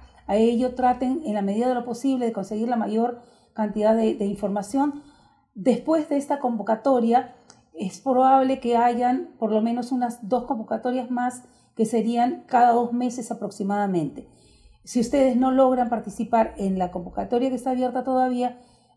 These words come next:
procuren tener toda la información y la documentación posible para que puedan presentarse en las, eh, futuras convocatorias y no pierdan esta oportunidad, que es una ventana abierta a poder llegar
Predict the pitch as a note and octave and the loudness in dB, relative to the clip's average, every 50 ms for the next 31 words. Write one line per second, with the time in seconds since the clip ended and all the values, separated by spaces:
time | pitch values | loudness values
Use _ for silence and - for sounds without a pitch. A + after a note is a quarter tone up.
0 | _ _ _ _ A3 A3+ A3 - A#3 B3+ B3 B3+ B3+ A3+ A#3 G#3+ G#3+ A3 A#3 B3 | _ _ _ _ 0 0 0 0 0 0 2 0 0 0 0 2 2 2 2 0
1 | F4 - - - B3+ B3+ C4+ C4+ C4 B3 A#3 B3+ A#3 A3+ A3 G3+ - B3 A#3 A#3 | 0 -4 -4 0 2 4 4 4 2 0 -2 -2 -2 -2 -2 -2 -4 -4 -4 -2
2 | A3+ G#3 F#3+ F#3 - F#3+ F#3 F3+ F3 F#3 F3+ - C4 C4 B3+ C#4 C4 - C#4 C4+ | -2 -2 -2 -2 -4 -6 -6 -6 -8 -10 -8 -6 -4 -4 -4 -6 -6 -2 -2 -2
3 | B3+ B3+ C4 B3+ - - - - - - - G#3+ G#3+ A3 A3+ - - A#3 A3+ A3+ | -2 -2 -4 -8 -12 -18 -20 -20 -2 2 2 2 2 0 -2 -2 0 0 0 0
4 | A#3+ A#3 - - A3+ A3 A3 - A3+ A3 - - A3 G#3+ - - A#3 A#3 - - | -2 -2 -4 -4 -4 -4 -2 -2 -4 -2 0 0 0 0 -2 -6 -10 -10 -12 -18
5 | - - _ - - A#3 A3+ A3+ A#3 F4 - - - G#3 G#3+ F#3+ G3 G3 - D4 | -20 -20 _ -4 0 4 4 4 4 2 -2 -4 -2 -2 0 0 -2 -4 -6 -6
6 | D4+ G#3 G#3 G3+ - A#3+ - - A#3+ A3+ A3 - - A3 G3+ G3 G3 G3+ G3 - | -2 -2 -2 -2 -2 -4 -4 -2 -2 -2 -2 -2 -4 -4 -4 -4 -4 -4 -4 -2
7 | A3 G#3+ G#3+ A3 A3 - - - - _ - A3+ B3+ C#4 E4 E4 C#4+ D4 D4+ D4 | -2 -2 -2 -2 -4 -6 -10 -20 -16 _ 0 2 4 4 4 2 2 0 0 0
8 | C4 C4+ B3 A#3 A3+ B3+ B3 - B3+ B3 A#3+ - G3 F3+ F3+ - G3 F#3 F#3 F#3+ | 0 0 -2 -2 -2 -4 -4 -4 -4 -4 -4 -4 -6 -8 -6 -6 -6 -4 -4 0
9 | G3 G#3+ A3+ A#3+ - - - - - - - - - - - - - - A3+ A3 | 0 0 0 0 -2 -8 -20 -20 -20 -20 -20 -20 -20 -20 -20 -20 -4 0 2 4
10 | A3+ A3+ D4 C4+ C4 A#3+ A3 G#3+ - B3 B3 B3 A#3 A3+ A#3+ C4 C#4 B3+ G#3 F#3+ | 4 4 2 2 2 2 0 0 0 0 0 2 0 2 2 2 4 2 2 0
11 | - G#3 G#3+ - - G#3 G3+ G3+ G#3 G#3 A3 A#3+ A#3+ A#3 A#3+ A#3 A#3+ A#3+ B3+ B3+ | -2 -4 -4 -4 -4 -6 -6 -4 -2 -2 0 0 0 0 0 2 2 2 2 0
12 | B3+ - | -2 -8